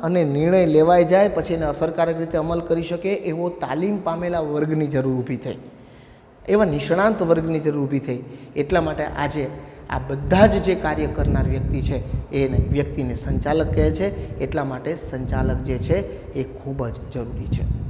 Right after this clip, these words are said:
તો આજે આપણા જે આપણે પ્રસ્તાવના જોઈ, ત્યારબાદ આપણે જોવાના છે સંચાલનનો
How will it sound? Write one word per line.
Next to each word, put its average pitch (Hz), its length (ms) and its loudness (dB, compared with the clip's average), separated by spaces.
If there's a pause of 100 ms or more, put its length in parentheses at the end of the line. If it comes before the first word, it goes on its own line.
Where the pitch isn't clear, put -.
(440)
તો - 80 -2
આજે 147 680 2 (120)
આપણા 151 320 0 (460)
જે 143 120 0
આપણે 147 200 -4
પ્રસ્તાવના 151 500 -4
જોઈ, 156 280 0
ત્યારબાદ 139 580 -4 (220)
આપણે 143 200 -4
જોવાના 135 320 -4
છે 160 260 -6
સંચાલનનો 147 680 -4